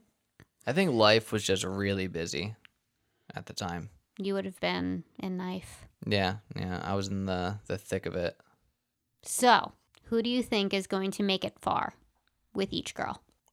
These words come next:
Speaker 1: I mean, the obvious choices would be the two that got the first impression roses,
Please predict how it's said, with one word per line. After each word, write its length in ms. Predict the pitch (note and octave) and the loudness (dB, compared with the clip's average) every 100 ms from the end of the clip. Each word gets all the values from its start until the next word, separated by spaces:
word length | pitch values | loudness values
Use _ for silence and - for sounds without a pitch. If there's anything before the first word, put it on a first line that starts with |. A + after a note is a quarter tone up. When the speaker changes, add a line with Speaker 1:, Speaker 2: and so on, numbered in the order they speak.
| _ | _
Speaker 1:
I 60 | A#2+ | 2
mean, 180 | A#2 A2 | 2 8
the 120 | A2+ | 10
obvious 340 | A#2+ B2 A#2 | 10 8 4
choices 460 | - A2+ G#2+ G#2 G2+ | 2 2 2 0 0
would 220 | A2 A#2+ | 2 4
be 80 | A#2 | 4
the 120 | G#2+ | 2
two 220 | G#2 G#2+ | 2 0
that 80 | G2+ | 0
got 140 | G2 F#2+ | 0 -2
the 60 | |
first 240 | - F#2 F#2 | -2 -2 -2
impression 420 | F2 F#2+ G2 G#2 | -2 -2 -2 0
roses, 540 | G#2 G#2 G#2 G#2 - | 2 2 2 0 -2